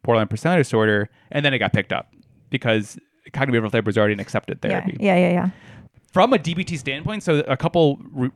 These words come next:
Speaker 1: ways it's different than cognitive behavioral therapy.
Speaker 2: Yeah, I was just gonna say, how is it different?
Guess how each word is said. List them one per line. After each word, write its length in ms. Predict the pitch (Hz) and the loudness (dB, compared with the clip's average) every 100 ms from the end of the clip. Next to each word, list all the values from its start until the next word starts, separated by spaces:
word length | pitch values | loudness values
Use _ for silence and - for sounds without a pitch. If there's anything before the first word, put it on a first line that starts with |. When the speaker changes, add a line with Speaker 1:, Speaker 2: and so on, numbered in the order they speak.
| - | -10
Speaker 1:
ways 360 | 120 117 135 123 | -4 0 2 0
it's 160 | 104 | -2
different 340 | - 113 139 143 | -4 -2 0 -2
than 100 | 110 | -2
cognitive 440 | - 107 113 107 | -6 -8 -8 -8
behavioral 260 | 101 98 95 | -8 -6 -6
therapy. 400 | 104 101 107 113 | -6 -4 -6 -2
Speaker 2:
Yeah, 220 | 220 226 - | 2 2 0
I 60 | 262 | -4
was 140 | 330 | -6
just 80 | - | -6
gonna 160 | 240 | -4
say, 180 | 220 190 | -2 -2
how 140 | 202 277 | -2 -4
is 100 | 247 | -6
it 80 | 240 | -6
different? 320 | 208 165 | -6 -6